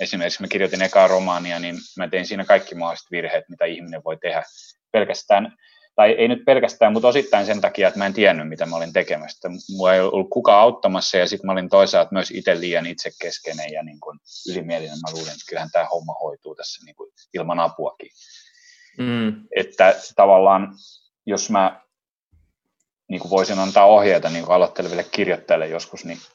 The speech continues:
Speaker 1: mä aina sanoisin, aloittaisin sanomalla sen, että, että ehdottomasti niin kuin kannattaa pyytää apua,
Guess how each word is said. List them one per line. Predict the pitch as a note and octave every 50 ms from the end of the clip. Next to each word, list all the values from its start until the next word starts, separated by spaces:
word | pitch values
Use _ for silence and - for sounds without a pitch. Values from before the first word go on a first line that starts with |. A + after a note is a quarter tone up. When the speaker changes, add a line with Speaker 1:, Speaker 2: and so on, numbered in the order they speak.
| _ -
Speaker 1:
mä | F#2 F2+
aina | F2+ F2+ F2 E2+
sanoisin, | - G2+ F2 F2 F2 E2+ - G2 - -
aloittaisin | - G2+ G2+ F#2+ - F#2 F2 E2+ E2+
sanomalla | - G2+ F#2 E2+ D#2+ D#2 E2 E2 E2
sen, | - - - -
että, | - - - - - -
että | - - - - -
ehdottomasti | - - - _ - A2 - - - - - - F2
niin | E2 E2+
kuin | E2 E2+
kannattaa | - F#2+ F2+ F2 E2+ _ _ _ - F#2+ F#2+ - _
pyytää | - G2 F2 - - F#2 G2
apua, | - F#2+ F2+ D#2+ - - D#2+ E2+ E2+ -